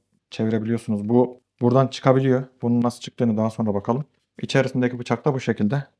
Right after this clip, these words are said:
Normal şöyle dönüyor, kesiyor. Karıştırma modu var. Karıştırma modunda da ters dönüyor. Şöyle. Onu şimdi incelemiş olacağız. Bunun içerisine deterjan koyup yıkama özelliği de var.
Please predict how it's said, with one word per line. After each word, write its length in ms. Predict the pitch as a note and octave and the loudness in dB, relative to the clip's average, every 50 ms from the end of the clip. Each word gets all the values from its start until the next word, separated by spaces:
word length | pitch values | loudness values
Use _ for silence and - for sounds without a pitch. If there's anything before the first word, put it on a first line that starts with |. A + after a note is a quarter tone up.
| - G#2+ _ - | -20 -18 _ 0
Normal 400 | C3+ B2+ B2+ B2+ B2+ B2 B2 A#2 - - _ _ | 6 8 8 8 8 6 2 2 -2 -8 _ _
şöyle 420 | _ - - - C3+ C3 C3 B2 G#2+ | _ -8 0 2 4 4 4 4 4
dönüyor, 340 | A2+ A2+ A2+ G#2 G2 F#2+ | 4 4 6 4 4 2
kesiyor. 460 | F#2+ - B2+ B2 - - C3+ C#3 D3 D3+ - _ _ _ _ _ _ - | 0 -2 -4 -4 -2 -2 -2 -2 -2 -4 -8 _ _ _ _ _ _ -2
Karıştırma 480 | - B2+ B2+ C3 - - D#3 D3 D3+ D3+ | 2 2 2 2 0 0 2 2 4 4
modu 200 | D3+ D3+ D3+ D3 | 4 4 4 4
var. 160 | D#3 D#3 D#3 | 4 2 2
Karıştırma 520 | - C3+ B2+ C3 - - C#3+ C#3 C3 B2 | 2 2 2 0 -2 -6 -8 -6 -4 -4
modunda 420 | A#2+ B2 C3 B2 B2+ A#2 A2 A2+ A2 | -2 -2 -2 -2 -2 -4 -4 -2 -4
da 120 | C#3+ C#3 | -6 -4
ters 280 | - - B2+ A#2+ - - | -2 -2 -2 -2 -2 -4
dönüyor. 240 | G#2 F#2 F2+ F2 E2 - _ _ _ _ _ _ _ _ _ - | -2 -2 -2 -4 -6 -10 _ _ _ _ _ _ _ _ _ -4
Şöyle. 320 | A#2 G#2+ G2+ G#2 C3 D3 - _ _ _ _ - | -2 0 0 0 0 -2 -4 _ _ _ _ -6
Onu 200 | - G#2+ A2+ A#2 | -4 -2 -2 -2
şimdi 420 | - - A2+ G#2 G#2 A#2+ - - _ _ _ _ | -2 -4 -4 -2 -2 -2 -4 -6 _ _ _ _
incelemiş 440 | - A2+ G#2 G#2 A2 A2+ A2+ A2 - | -12 -8 -4 -2 -2 -2 -2 -2 -4
olacağız. 460 | G#2+ G2 G#2 B2+ C3 - - - _ _ _ _ _ - - _ - - _ _ - | -4 -4 -2 -4 -6 -8 -12 -20 _ _ _ _ _ -20 -20 _ -20 -20 _ _ -6
Bunun 240 | B2+ B2+ B2 A2+ - _ _ _ _ _ _ - | -4 -4 -2 -4 -6 _ _ _ _ _ _ -10
içerisine 500 | A2+ - C#3 C3 C3 C3 C#3+ C#3 C3+ C3 | -2 2 2 2 2 2 -2 -2 0 0
deterjan 400 | C3 C3 C3 B2+ B2 C3+ C3+ C3 | 0 0 0 0 0 -2 -2 0
koyup 280 | - C3+ B2+ B2+ B2+ | 0 0 0 0 -2
yıkama 320 | B2 A#2+ - B2+ B2 B2+ B2 | -6 -4 -2 0 0 0 0
özelliği 340 | A#2+ A#2 A#2 A#2 B2 A#2 | 0 -2 -2 -2 -2 -2
de 100 | G#2+ F2+ | -2 -2
var. 260 | F2+ A2+ - - - | -4 -4 -6 -8 -16